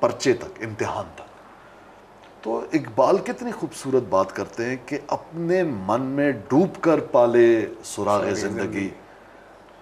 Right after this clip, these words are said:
Speaker 1: तू मेरा नहीं
Speaker 2: नहीं
Speaker 1: बनता,
Speaker 2: बनता,
Speaker 1: ना बन, अपना
Speaker 2: अपना
Speaker 1: तो
Speaker 2: तो
Speaker 1: बन।"
Speaker 2: बन,
Speaker 1: तो
Speaker 2: अपना तो
Speaker 1: जब
Speaker 2: बन।
Speaker 1: आप अपना बनते हैं, वो खुदा के, हाँ, आप जब दुआ करते हैं या उसके ऊपर छोड़ते हैं, तो उसके पास तीन जवाब होते हैं। वो कहता है, "हाँ।"
Speaker 2: हाँ।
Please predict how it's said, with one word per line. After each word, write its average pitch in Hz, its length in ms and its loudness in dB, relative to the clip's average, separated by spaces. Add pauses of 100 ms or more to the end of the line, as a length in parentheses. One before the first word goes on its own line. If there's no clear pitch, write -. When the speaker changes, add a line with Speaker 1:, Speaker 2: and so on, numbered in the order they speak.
(540)
Speaker 1:
तू 127 120 0
मेरा 104 400 0
नहीं 135 140 0
Speaker 2:
नहीं 113 100 0
Speaker 1:
बनता, 120 160 4
Speaker 2:
बनता, 131 160 4
Speaker 1:
ना 127 100 6
बन, 127 180 4
अपना 143 140 2
Speaker 2:
अपना 156 280 4
Speaker 1:
तो 147 60 0
Speaker 2:
तो 143 80 6
Speaker 1:
बन।" 127 160 2
Speaker 2:
बन, - 80 0
Speaker 1:
तो - 140 -4
Speaker 2:
अपना 139 120 2
तो 127 60 -4
Speaker 1:
जब 143 260 4
Speaker 2:
बन। - 140 0
Speaker 1:
आप 127 340 2
अपना 131 300 -4
बनते 101 420 -8
हैं, 101 480 -10 (840)
वो 123 60 -6
खुदा 120 500 2
के, 165 80 2
हाँ, 82 600 -6 (640)
आप 113 260 2
जब 117 220 0
दुआ 110 300 4
करते 101 380 -6
हैं 90 420 -12
या 107 100 -2
उसके - 640 -8
ऊपर 139 320 2
छोड़ते 107 400 -2
हैं, 127 100 -4
तो 143 100 -2
उसके 143 200 -2
पास 143 320 -2
तीन 196 240 -6
जवाब 87 320 0
होते 78 240 -10
हैं। 73 100 -16
वो 87 100 -12
कहता 107 280 -2
है, 107 60 2
"हाँ।" 101 220 -2
Speaker 2:
हाँ। 110 280 -4